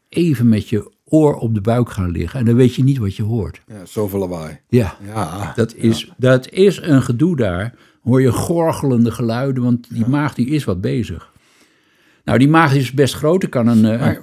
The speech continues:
Speaker 2: maar Menno, sorry dat ik je nog even onderbreek, maar bedoel je dat er een stuk is voor, voor meer vloeibare en meer droge? Hoe, hoe bedoel je dat dan? Want
Speaker 1: Nou, er is een sector, die, die, daar gaat het in principe v-,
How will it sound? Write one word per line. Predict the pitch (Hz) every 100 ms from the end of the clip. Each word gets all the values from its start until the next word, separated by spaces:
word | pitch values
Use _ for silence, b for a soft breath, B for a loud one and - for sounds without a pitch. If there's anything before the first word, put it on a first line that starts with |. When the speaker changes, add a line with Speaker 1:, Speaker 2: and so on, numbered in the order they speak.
| -
Speaker 2:
maar | 131
Menno, | 156 151
sorry | 127 165
dat | 143
ik | 120
je | 127
nog |
even | 135 131 110
onderbreek, | 113 120 117 92
maar | 107 107 107 - 123
bedoel | 117 151
je | 131
dat | 113 110
er | 110
een | 104
stuk | - 131 113
is | 107
voor, | - 110 101
voor | - 107 104
meer | 110 104
vloeibare | - 135 123 107 104 98
en | 92
meer | 101 92
droge? | 90 104 123 107
Hoe, | 85 85 107
hoe | 110
bedoel | 113
je | 135
dat | - -
dan? | - 135
Want | 139 120 -
Speaker 1:
Nou, | 165 160
er | 160
is | 165
een | 156
sector, | - 196 196 165 151 131
die, | 135 139 131
die, | 131 135 131 135 135 131 131 127
daar | 139
gaat | 139 143 135
het | 123 -
in | 123
principe | 113 - 196 -
v-, | 113